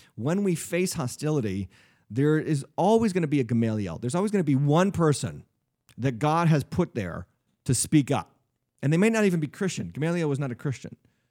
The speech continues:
But they're gonna be there, and they're gonna help us. And you gotta understand that, again, the power structures that be are in place by God, and God has a way of putting a Nehemiah in the king's court or a, um,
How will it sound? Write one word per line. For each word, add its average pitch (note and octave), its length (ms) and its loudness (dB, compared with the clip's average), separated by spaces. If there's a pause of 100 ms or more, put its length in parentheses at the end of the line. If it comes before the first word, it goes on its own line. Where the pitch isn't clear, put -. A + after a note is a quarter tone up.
(560)
But B2 120 -2
they're D#3+ 120 2
gonna E3 140 2
be E3 240 2
there, G#2 540 0 (440)
and A#2+ 80 0
they're B2 40 2
gonna C3 120 0
help B2 340 -2
us. - 340 -16 (120)
And B2+ 120 0
you C3 60 4
gotta C3+ 260 0
understand C3 420 -2
that, - 80 -10 (160)
again, A#2 500 0 (480)
the G2+ 80 -8
power E3 420 2
structures D3 440 -4
that A2+ 180 -4
be C3 220 0
are A#2 180 -6
in D3 140 -4
place C3+ 200 -4
by - 120 -6
God, A#2 200 -2
and G#2+ 120 -2
God D3 160 0
has C3+ 160 0
a A#2+ 40 2
way C3+ 240 2
of B2+ 100 0
putting B2+ 280 4
a A2+ 80 -6
Nehemiah D3 840 4
in C3+ 120 0
the C3 80 0
king's D3 320 -2
court D#3 440 4 (760)
or B2+ 640 6
a, A#2 280 2
um, G#2 360 0